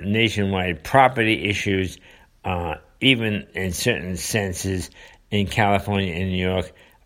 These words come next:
uh, various forms of martial law, and, and the National Guard. Uh, uh, y-, this is, this is uncharted waters. This is, uh,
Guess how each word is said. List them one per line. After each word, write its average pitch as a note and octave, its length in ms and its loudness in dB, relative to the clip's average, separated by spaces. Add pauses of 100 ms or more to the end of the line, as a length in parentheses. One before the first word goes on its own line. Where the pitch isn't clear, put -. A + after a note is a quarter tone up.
(280)
uh, F2+ 300 2
various A2 500 2
forms G#2+ 420 0
of F#2 120 2
martial G2+ 680 4
law, B2+ 520 6 (460)
and, A#2 220 0 (100)
and F#2 280 2
the F#2+ 160 2
National G2 460 2
Guard. G2+ 480 4 (180)
Uh, F#2 180 0 (580)
uh, F#2 100 -4 (140)
y-, C#3 520 -4
this F3+ 240 4
is, C#3+ 240 -2 (100)
this D#3 260 2
is B2+ 160 -2
uncharted A#2 720 4
waters. F#2 460 0
This B2+ 220 0
is, A2+ 200 0 (640)
uh, G#2 240 4